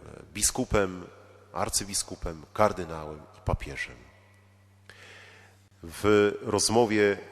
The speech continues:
z André Frossardem w tysiąc dziewięćset osiemdziesiątym ósmym roku powiedział następujące słowa Jan Paweł drugi. "Nie zapomniałem tej modlitwy.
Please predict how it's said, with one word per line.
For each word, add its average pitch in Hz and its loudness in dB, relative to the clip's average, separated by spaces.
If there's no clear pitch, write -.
z - 2
André 98 -2
Frossardem 95 0
w - -14
tysiąc 90 -6
dziewięćset 101 -4
osiemdziesiątym 92 -6
ósmym 98 -4
roku 95 0
powiedział 92 0
następujące 87 -2
słowa 76 -2
Jan 80 -8
Paweł 78 -6
drugi. 71 -12
"Nie 113 4
zapomniałem 113 4
tej 82 -6
modlitwy. 76 -12